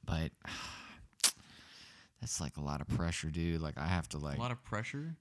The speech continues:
Speaker 1: Yeah, I gotta care about my appearance. I gotta talk to people. I've also heard that the party was gonna be mostly women.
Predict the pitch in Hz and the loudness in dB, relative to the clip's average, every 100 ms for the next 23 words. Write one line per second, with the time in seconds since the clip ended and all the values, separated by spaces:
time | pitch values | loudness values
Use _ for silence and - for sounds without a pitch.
0 | - - 180 117 90 - 107 101 95 90 | -4 4 6 6 4 6 8 8 8 6
1 | 87 71 - 143 139 123 113 107 110 92 | 4 2 2 4 6 8 8 8 6 4
2 | 71 - 120 113 110 120 113 95 92 92 | 2 6 6 6 4 2 4 6 6 6
3 | 101 - 98 101 101 90 82 - 98 92 | 6 6 6 6 6 4 -2 2 4 6
4 | 90 87 92 82 82 90 90 - 82 85 | 4 2 2 2 2 2 2 2 2 8
5 | 120 117 110 104 98 | 8 10 10 10 8